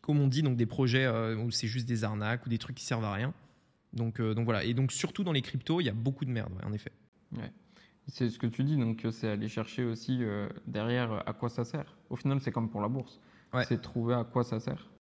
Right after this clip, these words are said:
Speaker 1: Mais dans la crypto, ça devient vite difficile de trouver à quoi ça sert. Parce que souvent, alors, il y a de l'utilité, mais très souvent, c'est de l'utilité liée au, au, à l'univers crypto. Donc, si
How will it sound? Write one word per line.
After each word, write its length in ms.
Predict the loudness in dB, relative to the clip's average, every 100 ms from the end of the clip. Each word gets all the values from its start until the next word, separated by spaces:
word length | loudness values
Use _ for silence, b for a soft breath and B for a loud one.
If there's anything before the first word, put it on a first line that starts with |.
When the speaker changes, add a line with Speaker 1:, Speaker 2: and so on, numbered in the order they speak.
| -2
Speaker 1:
Mais 100 | 2
dans 120 | 4 4
la 80 |
crypto, 260 | 4 2 2
ça 140 | 2
devient 160 | 4 2
vite 140 | 2 0
difficile 360 | 0 -2 -2
de 80 | -2
trouver 220 | -2 -4
à 60 | -2
quoi 120 | -4
ça 120 | -4
sert. 160 | -8 -10 _ _ _ B B B B B B 0
Parce 120 | 2
que 80 | 0
souvent, 480 | 0 -2 0 0 2
alors, 240 | 2 2 B B B B _ _ -6
il 120 | 2
y 120 | 6
a 40 | 6
de 80 |
l'utilité, 460 | 4 0 -2 0 2
mais 160 | 2 0 -8 -8
très 200 | 0 2
souvent, 380 | 2 0 0 0
c'est 260 | 0 0 0
de 140 | 2
l'utilité 580 | 2 0 0 0 0 0
liée 480 | 2 2 2 2 2
au, 300 | 2 0 -2
au, 140 | 0 2 2 2
à 100 | 2
l'univers 380 | 4 2 0
crypto. 360 | -2 -4 -4 -6 -10 _ _ _ B B B
Donc, 220 | 4 6
si 460 | 4 2 0 0